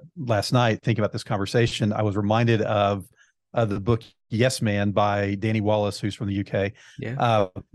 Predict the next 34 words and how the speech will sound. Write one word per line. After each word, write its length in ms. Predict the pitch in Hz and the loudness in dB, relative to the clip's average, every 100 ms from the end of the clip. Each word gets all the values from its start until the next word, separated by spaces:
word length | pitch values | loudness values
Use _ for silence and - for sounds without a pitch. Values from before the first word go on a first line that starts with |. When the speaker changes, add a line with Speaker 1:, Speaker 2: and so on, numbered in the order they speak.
| - - | -18 0
Speaker 1:
where 160 | 117 | 2
he, 100 | 110 | 2
you 80 | 127 | 2
know, 80 | 110 | 2
he's 140 | 104 | 2
challenged 400 | - 127 110 107 | 0 -2 0 0
to 60 | 120 | -2
say 200 | - 120 | 0 0
yes 300 | 110 107 - | 2 0 0
more, 200 | 113 98 | 0 0
and 80 | 101 | 0
then 80 | |
he 60 | 101 | 0
goes 240 | 98 104 | 0 0
on 80 | 101 | -2
this 380 | 98 95 - - _ - 120 | -2 -4 -8 -16 _ -16 -6
binge 320 | 101 101 101 | -2 0 -2
of 60 | 98 | -4
saying 200 | - 98 | -2 -2
yes 140 | 95 - | -2 -6
to 100 | 110 | -6
everything. 420 | 107 113 104 92 - - _ _ _ | -4 -4 -6 -8 -14 -20 _ _ _
So 400 | - 135 123 - - - - | 2 4 4 0 -14 -18 0
maybe 260 | 139 139 | 4 4
I 40 | 123 | 4
could 200 | 127 101 | 2 2
credit 280 | 127 110 | 2 2
Danny 220 | 107 110 101 | 2 0 2
Wallace 400 | 98 95 92 - | 2 0 -2 -6
with 220 | 107 101 | -8 -4
giving 220 | 110 98 | -2 0
me 100 | 98 | 0
some 160 | - 107 | 0 0
advice, 480 | 95 101 98 - | 2 2 2 -4